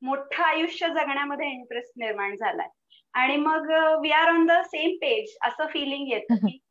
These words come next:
Speaker 1: तुम्हाला तेच हवंय आणि मला पण तेच करण्याची इच्छा आहे. So let's do it together.
Speaker 2: Yes, yes. Great, great. आता मागच्या दोन वर्षातला जो काळ होता, तो सगळ्यांना खूप काही
Speaker 1: खरंय.
Speaker 2: शिकवणारा होता आणि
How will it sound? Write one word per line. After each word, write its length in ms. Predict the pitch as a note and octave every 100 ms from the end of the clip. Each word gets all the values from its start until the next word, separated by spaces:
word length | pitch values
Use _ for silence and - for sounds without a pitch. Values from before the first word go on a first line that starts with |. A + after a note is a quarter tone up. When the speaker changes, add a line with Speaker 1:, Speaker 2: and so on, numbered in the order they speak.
| _
Speaker 1:
तुम्हाला 340 | C4+ C#4 D4 E4+
तेच 340 | D4+ D#4+ -
हवंय 300 | C#4 D#4+ F4 - _ _ -
आणि 160 | B3+
मला 280 | D4 C4 C#4
पण 200 | D4 E4
तेच 280 | D#4 C#4 C#4+
करण्याची 440 | C#4+ C4 A#3 A3+ G#3+
इच्छा 340 | - - -
आहे. 140 | - - _ _ _ -
So 220 | D#4 D#4
let's 240 | D#4 D#4+ D4+
do 80 | F4
it 220 | G4 G#4
together. 320 | G4+ F#4 - - _ _ _ _ _ _ _ _ -
Speaker 2:
Yes, 260 | G3 F3 E3+ -
yes. 120 | - _ - G3+
Great, 220 | A3+ G#3+ E3+
great. 220 | F#3+ F3 E3+ - - - -
आता 280 | G#3 - A#3+
मागच्या 460 | A#3+ G3+ - B3+
दोन 280 | B3 A#3 A#3+
वर्षातला 560 | B3+ A#3+ C4 B3 B3+ B3
जो 180 | B3+
काळ 280 | B3+ A3 A3+
होता, 360 | C4+ B3 F3+ F#3
तो 160 | A#3+
सगळ्यांना 520 | B3+ B3+ A3 G#3+ A#3 A#3+ -
खूप 240 | D#4+ E4
काही 140 | D#4+
Speaker 1:
खरंय. 100 | D4
Speaker 2:
शिकवणारा 540 | D4 D#4+ A#3 A3+ A3+ A#3
होता 260 | A#3 G#3+
आणि 300 | A3+ D4 F4